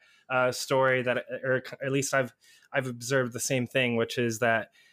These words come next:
um, creating credibility in this space, in the cannabis industry, I think it, obviously it depends on, uh, the part of the industry,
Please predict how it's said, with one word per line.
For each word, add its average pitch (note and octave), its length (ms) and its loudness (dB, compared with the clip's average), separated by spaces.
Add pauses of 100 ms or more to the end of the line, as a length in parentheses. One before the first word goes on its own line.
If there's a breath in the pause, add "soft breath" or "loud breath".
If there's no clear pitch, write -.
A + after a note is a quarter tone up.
(200 soft breath)
um, A2+ 520 -4 (460)
creating E3+ 360 0
credibility C#3 800 0 (280)
in C3 120 0
this B2 140 0
space, D3 440 -2
in C#3 80 0
the B2+ 80 -2
cannabis C3+ 400 -4
industry, C#3 560 -4 (240 loud breath)
I E3+ 100 2
think F3+ 180 0
it, G3 180 -4
obviously C#3+ 460 0
it C3 100 2
depends C#3 720 0 (360 loud breath)
on, B2+ 440 0
uh, A#2 420 0 (480 soft breath)
the B2 200 0
part C3 340 2
of C#3 60 -2
the C#3+ 120 0
industry, D#3+ 640 -4